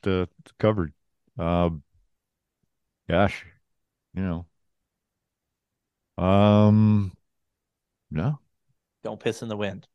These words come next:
Speaker 2: How about that?
Speaker 1: That's a good one.
Speaker 2: That is a
Speaker 1: That's
Speaker 2: good
Speaker 1: a good
Speaker 2: one.
Speaker 1: one.
Speaker 2: Gotta remember that one.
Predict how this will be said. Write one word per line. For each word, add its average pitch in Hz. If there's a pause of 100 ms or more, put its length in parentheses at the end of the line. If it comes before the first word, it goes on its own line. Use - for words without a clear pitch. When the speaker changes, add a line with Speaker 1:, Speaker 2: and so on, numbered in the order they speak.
(200)
Speaker 2:
How 113
about 107
that? - (520)
Speaker 1:
That's -
a 143
good 160
one. 135 (500)
Speaker 2:
That 110
is 110
a -
Speaker 1:
That's 104
Speaker 2:
good 113
Speaker 1:
a -
good 123
Speaker 2:
one. 104
Speaker 1:
one. 104
Speaker 2:
Gotta 117
remember 120
that 113
one. 98